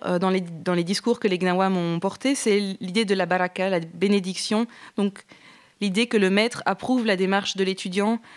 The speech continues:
qu'il reconnaît que l'étudiant y met du cœur, que l'étudiant veut comprendre, et que donc le maître ouvre son champ de connaissances aux étudiants qui viennent le chercher. Donc, c'est, en fait, tout cet univers évoque une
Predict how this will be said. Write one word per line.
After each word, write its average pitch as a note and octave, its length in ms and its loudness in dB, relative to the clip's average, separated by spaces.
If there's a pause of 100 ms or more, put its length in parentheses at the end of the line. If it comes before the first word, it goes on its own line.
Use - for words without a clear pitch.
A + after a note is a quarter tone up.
(140)
qu'il G3 160 0
reconnaît G3+ 460 2
que G#3 100 -2
l'étudiant F#3 400 -2
y F3+ 120 2
met F3 120 2
du F3 140 -6
cœur, A3 400 2
que G3+ 80 -2
l'étudiant F#3+ 400 0
veut F3+ 100 -4
comprendre, G#3 640 0 (720)
et G3 80 2
que G3+ 60 2
donc G#3+ 180 2
le F#3 100 0
maître G3+ 300 -2
ouvre G#3+ 280 0
son F#3+ 160 -2
champ F#3+ 140 2
de F#3+ 80 -2
connaissances F#3+ 500 0
aux F#3+ 40 -4
étudiants F3+ 460 -4 (260)
qui G3+ 120 -4
viennent F#3 280 0
le E3+ 80 -4
chercher. E3 400 -6 (1120)
Donc, G#3+ 180 4
c'est, - 340 2 (280)
en G3 80 0
fait, A#3+ 140 2
tout B3+ 120 -4
cet A3+ 160 -4
univers A3+ 380 4
évoque A3 260 0
une G3+ 340 4